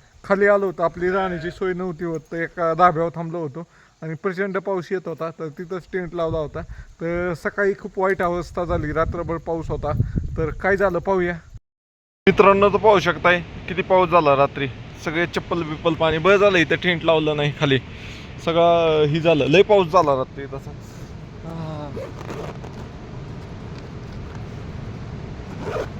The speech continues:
सगळी कपडे ओली आहेत माझी, कारण खालनं पण सगळं ओलं झालं होतं.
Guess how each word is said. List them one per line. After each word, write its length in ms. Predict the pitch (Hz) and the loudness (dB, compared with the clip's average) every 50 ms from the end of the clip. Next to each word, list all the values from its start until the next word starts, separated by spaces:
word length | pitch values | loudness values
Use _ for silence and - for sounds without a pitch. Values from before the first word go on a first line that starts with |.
| - - - - - - - - - | -12 -12 -12 -12 -12 -12 -12 -8 -6
सगळी 240 | 175 175 185 202 196 | 0 4 4 4 4
कपडे 280 | - 202 - 190 190 | 4 4 4 6 6
ओली 200 | 190 190 202 196 | 6 6 6 6
आहेत 180 | 196 185 - 156 | 6 4 4 4
माझी, 240 | 156 147 139 127 127 113 - - - - - - - - - - - - | 4 4 4 2 0 -2 -6 -10 -12 -12 -12 -12 -12 -12 -12 -10 -2 0
कारण 120 | 156 165 160 | 2 2 4
खालनं 260 | - 180 175 180 190 | 4 4 4 6 4
पण 120 | 165 185 | 4 4
सगळं 260 | 185 180 196 175 190 185 | 2 2 2 4 4 6
ओलं 220 | 185 196 180 180 | 6 6 6 6
झालं 220 | 170 185 180 165 | 6 6 6 6
होतं. 200 | 147 131 127 139 | 4 4 2 0